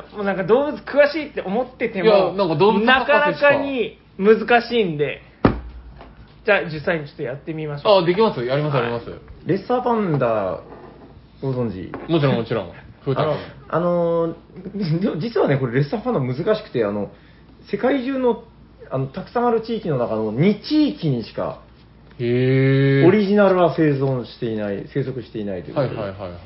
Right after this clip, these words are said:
Speaker 3: えー、もうじゃあもうシンプルに生息地域で行ってみますか。
Speaker 2: はい。
Speaker 1: はい。
Speaker 3: あの、ただね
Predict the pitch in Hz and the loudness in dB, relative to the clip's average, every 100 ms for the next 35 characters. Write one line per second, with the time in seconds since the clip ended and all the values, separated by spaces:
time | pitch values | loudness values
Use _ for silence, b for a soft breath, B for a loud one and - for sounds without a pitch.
0 | 90 87 - - 120 113 110 104 233 240 | -18 -20 -18 -4 0 2 2 0 -2 0
1 | 240 170 113 247 262 254 135 107 95 85 | 0 -2 -4 -8 -8 -4 -4 -4 -6 -8
2 | - - - 175 196 175 - 196 135 98 | -10 -12 -4 -4 -4 -10 -10 -8 -6 -8
3 | 90 117 117 123 - 117 - - 156 139 | -6 -6 -6 -6 -8 -10 -10 -6 -4 -4
4 | - - 156 139 156 156 139 339 247 147 | -6 -14 -10 -2 0 0 0 2 2 2
5 | 113 - | -2 -8